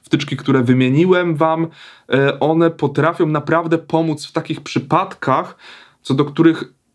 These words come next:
rozwiązanie problemu u źródła byłoby bardziej kosztowne. Nagrywacie wokale w pokoju, na przykład Supertone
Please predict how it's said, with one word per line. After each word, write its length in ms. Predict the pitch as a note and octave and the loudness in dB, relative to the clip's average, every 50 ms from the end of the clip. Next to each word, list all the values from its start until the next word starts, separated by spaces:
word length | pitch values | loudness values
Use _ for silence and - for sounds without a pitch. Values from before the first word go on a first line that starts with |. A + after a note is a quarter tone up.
| _ _ - | _ _ 0
rozwiązanie 600 | D3 D#3 C#3+ C#3 C#3+ D#3 D3+ C#3+ D#3+ F#3+ G3+ G3+ | 0 2 2 4 2 4 4 4 2 2 2 0
problemu 420 | G3 - E3+ D#3+ E3+ F#3 F3+ F#3+ F3+ | 0 0 2 2 2 2 4 2 2
u 120 | - D#3 | 2 2
źródła 400 | C#3+ C#3 C#3+ F3 F3 E3+ E3+ E3 | 0 2 2 2 2 2 0 2
byłoby 420 | D3 D3 E3 D#3+ C#3+ C#3+ C#3 C#3 C#3 | 4 2 2 2 2 0 -2 -2 -4
bardziej 440 | C#3 B2 C3 C3 B2 A#2+ C3 B2 A#2+ | -2 -2 -2 -2 0 0 -2 -2 -2
kosztowne. 600 | - C3+ B2+ - - D3+ C#3 A#2 A2+ A2 G#2 - - _ - - - _ _ - | -2 -6 -6 -2 0 0 0 0 -2 -8 -10 -12 -16 _ -20 -20 -20 _ _ -4
Nagrywacie 580 | B2+ B2+ B2+ C#3 C3+ B2 C#3 C3 C3 - C3 | -2 0 2 2 2 2 0 -2 0 -2 -2
wokale 300 | A#2 A#2+ A#2+ - B2+ G#2 | 0 0 -2 0 -2 -2
w 60 | - | -2
pokoju, 460 | - - A2+ - - G3 G3 F3 D#3+ D3 | -2 -8 -6 -2 0 2 4 4 4 2
na 120 | C#3+ C#3+ | 0 -4
przykład 440 | C#3+ - - - - C3 B2 B2 - - - - - _ | -6 -6 -8 -2 -2 -2 -2 -2 -6 -18 -20 -20 -20 _
Supertone 560 | - - C#3+ C3+ C#3 C#3 C#3 C#3 C#3 C3+ C3 | -4 -4 -2 0 0 -2 0 0 0 0 0